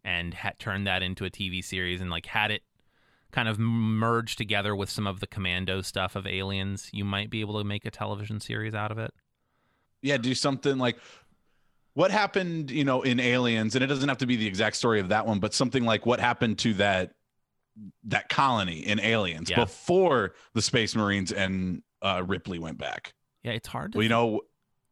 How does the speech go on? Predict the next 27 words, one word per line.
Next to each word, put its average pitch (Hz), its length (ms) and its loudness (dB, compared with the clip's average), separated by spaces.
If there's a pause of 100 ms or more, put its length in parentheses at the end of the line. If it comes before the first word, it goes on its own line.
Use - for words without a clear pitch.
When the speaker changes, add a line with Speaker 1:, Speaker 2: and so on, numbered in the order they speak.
(360)
Speaker 2:
like, 113 140 -4
what's 127 140 0
going 127 180 4
on 117 140 2
in 110 80 2
that 117 160 4
world? 107 240 4
And 113 100 4
are 113 80 4
they 113 120 4
dealing 117 280 2
with 104 100 -2
just - 200 -2
wild 101 540 4
xenomorphs 92 680 0
or 107 40 -6
something 104 420 0
like 78 240 -8
that? 80 220 -8
Speaker 1:
Yeah, 98 240 -2
it's 127 160 -6
hard 240 240 -2
to 254 80 -4
think 170 240 -4
about 117 380 0
a 104 60 -4
series 107 720 -4